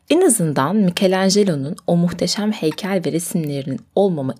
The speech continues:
ihtimali gerçekten de yüksekti. "Ya nereden geçtin şimdi Michelangelo'ya?" demeyin.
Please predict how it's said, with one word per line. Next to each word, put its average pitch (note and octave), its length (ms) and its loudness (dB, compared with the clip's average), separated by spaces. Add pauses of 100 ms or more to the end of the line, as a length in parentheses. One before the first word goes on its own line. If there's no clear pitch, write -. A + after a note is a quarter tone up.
ihtimali C#3 800 -4
gerçekten F3 720 0
de F3+ 40 -4
yüksekti. - 680 -8 (260)
"Ya G3 160 10
nereden D#3+ 520 4
geçtin C#3 360 -4
şimdi C#3 340 -2
Michelangelo'ya?" C#3+ 960 0
demeyin. D3+ 500 0